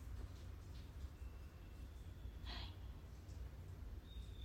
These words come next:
それでは、皆様、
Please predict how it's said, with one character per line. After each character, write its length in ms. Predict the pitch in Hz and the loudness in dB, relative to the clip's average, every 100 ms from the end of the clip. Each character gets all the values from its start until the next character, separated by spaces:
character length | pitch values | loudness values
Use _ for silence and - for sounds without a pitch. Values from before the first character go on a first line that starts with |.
| - - - - - - - - - - - | 2 4 2 4 2 2 2 0 0 2 2
そ 180 | - 214 | 10 12
れ 180 | 202 196 | 12 12
で 200 | 185 185 | 12 12
は、 760 | 175 185 190 196 196 196 196 220 | 12 12 12 12 12 12 12 12
皆 380 | 214 196 190 190 | 12 12 12 12
様、 840 | 185 190 185 190 196 196 202 - | 12 12 12 12 12 12 12 12